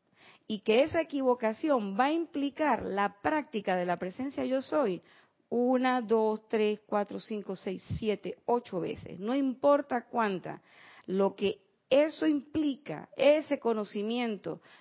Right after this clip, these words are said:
de que yo soy un ser perfectamente imperfecto, es que yo tengo que hacer una práctica constante de la presencia yo soy. ¿Por qué? Precisamente por eso, porque no soy perfecta.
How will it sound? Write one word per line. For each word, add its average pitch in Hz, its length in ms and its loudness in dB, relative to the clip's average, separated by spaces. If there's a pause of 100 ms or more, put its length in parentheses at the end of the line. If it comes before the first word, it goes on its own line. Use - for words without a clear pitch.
de 185 140 -4
que 202 140 -2
yo 208 120 0
soy 240 240 -2
un 233 180 -2
ser 247 380 0 (440)
perfectamente 285 1120 2
imperfecto, 208 880 -2 (600)
es 302 280 4 (720)
que 202 180 0
yo 185 180 0
tengo 277 600 -4
que 190 140 -6
hacer 202 560 -4
una 170 360 -6 (100)
práctica 277 600 -4
constante 277 800 -8 (120)
de 180 120 -8
la 165 140 -6
presencia 165 500 -8
yo 160 140 -6
soy. - 440 -12
¿Por 220 260 -2
qué? 262 260 -2 (320)
Precisamente 262 640 -8
por 226 160 -8
eso, 214 280 -12 (760)
porque - 240 -8
no 202 120 -4
soy 180 160 -10
perfecta. - 580 -14